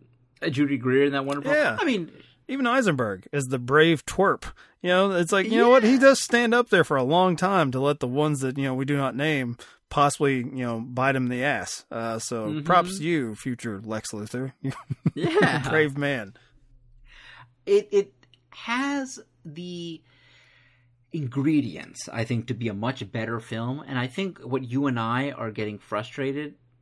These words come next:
Speaker 1: about is the fact that it's n-, it doesn't capitalize on it all. Uh, it's so close. It's so close. Even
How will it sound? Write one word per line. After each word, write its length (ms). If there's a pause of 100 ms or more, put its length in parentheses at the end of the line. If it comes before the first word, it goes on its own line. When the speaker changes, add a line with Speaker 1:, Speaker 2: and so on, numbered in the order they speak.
(220)
Speaker 1:
about 600
is 320
the 100
fact 300
that 180
it's 360
n-, 260
it 160
doesn't 380
capitalize 880 (140)
on 240
it 100
all. 420 (280)
Uh, 200
it's 240
so 180
close. 800
It's 200
so 180
close. 400
Even 380